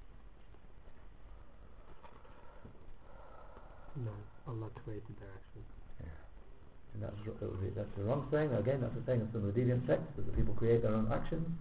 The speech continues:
Speaker 2: Rather, Allah created the people's actions. Allah created their,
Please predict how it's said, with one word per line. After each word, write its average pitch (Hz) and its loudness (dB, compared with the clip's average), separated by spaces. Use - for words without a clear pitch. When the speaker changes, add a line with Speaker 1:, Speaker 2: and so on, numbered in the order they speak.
Speaker 2:
Rather, 143 12
Allah 139 8
created 117 8
the - 0
people's 101 0
actions. 101 -2
Allah 107 4
created 110 10
their, 107 10